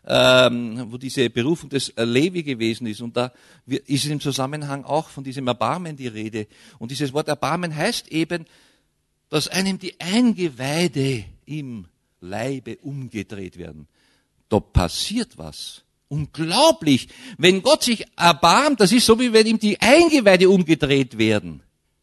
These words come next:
Das heißt, so heftig ist das Erbarmen. Das ist nicht ein, ein flaches Gefühl. Das heftigste Reaktion, die es überhaupt gibt,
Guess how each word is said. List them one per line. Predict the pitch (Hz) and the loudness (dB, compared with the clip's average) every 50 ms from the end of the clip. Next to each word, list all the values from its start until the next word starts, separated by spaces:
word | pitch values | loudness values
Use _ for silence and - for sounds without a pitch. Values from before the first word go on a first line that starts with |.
| _ _ _ _ _ _ _ _ _ _ _ _ _ | _ _ _ _ _ _ _ _ _ _ _ _ _
Das | - 180 202 | -2 2 4
heißt, | 240 240 - - | 4 4 6 6
so | 254 247 185 | 6 6 6
heftig | - - - - 277 320 - - - - - 320 311 - - - - - - _ _ _ _ _ _ _ 196 - | 6 6 6 8 8 6 6 4 4 4 6 6 6 6 4 -2 -8 -10 -10 _ _ _ _ _ _ _ -2 2
ist | 233 220 175 | 2 2 4
das | 208 190 160 | 2 0 0
Erbarmen. | 160 165 - 156 147 143 135 123 107 92 80 78 | -2 -4 -2 0 -2 -2 -2 -6 -10 -12 -14 -14
Das | - 147 180 | -14 -14 -14
ist | 214 220 | -14 -14
nicht | 262 262 - 233 | -16 -14 -12 -10
ein, | 214 196 - _ _ _ _ _ _ _ _ _ _ _ _ _ _ _ | -10 -10 -12 _ _ _ _ _ _ _ _ _ _ _ _ _ _ _
ein | - 117 | -14 -12
flaches | - - 117 123 117 - 113 - - | -12 -10 -12 -12 -12 -12 -12 -12 -10
Gefühl. | 120 107 - - 113 104 90 76 - _ _ _ _ _ | -12 -12 -12 -12 -10 -10 -10 -10 -14 _ _ _ _ _
Das | - 180 170 - - - - - _ _ | -4 -4 -4 -4 -10 -18 -20 -20 _ _
heftigste | - - - 285 302 220 - - - 285 277 - - 247 233 208 | 4 6 8 8 6 6 2 -2 0 0 0 0 2 2 2 2
Reaktion, | 190 202 247 262 254 254 240 240 - - - - 214 226 247 285 311 311 294 240 196 160 135 | 4 4 6 6 6 6 6 4 2 0 -2 0 2 4 6 6 8 8 8 8 6 4 2
die | - 208 240 240 | 0 2 2 2
es | 214 - | 2 0
überhaupt | 233 220 226 196 196 190 - - _ | 2 0 2 2 2 0 0 -2 _
gibt, | 233 285 294 - - - - - - - | 2 2 2 2 0 -10 -16 -16 -18 -18